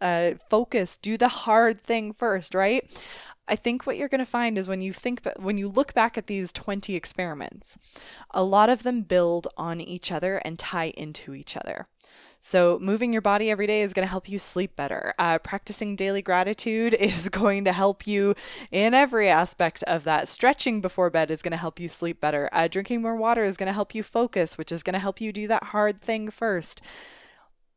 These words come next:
They're all tied into each other. But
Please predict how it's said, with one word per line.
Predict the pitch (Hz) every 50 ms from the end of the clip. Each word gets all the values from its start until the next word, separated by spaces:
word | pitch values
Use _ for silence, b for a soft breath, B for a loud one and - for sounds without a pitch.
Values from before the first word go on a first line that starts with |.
| _ -
They're | 160 190 226 240 247
all | 262 269 269
tied | - - - 220 226 233 214
into | 214 214 196 - 190
each | 170 - -
other. | - - - - - - - B B B B B B B B _ _
But | - 226 185 139 - - - - - -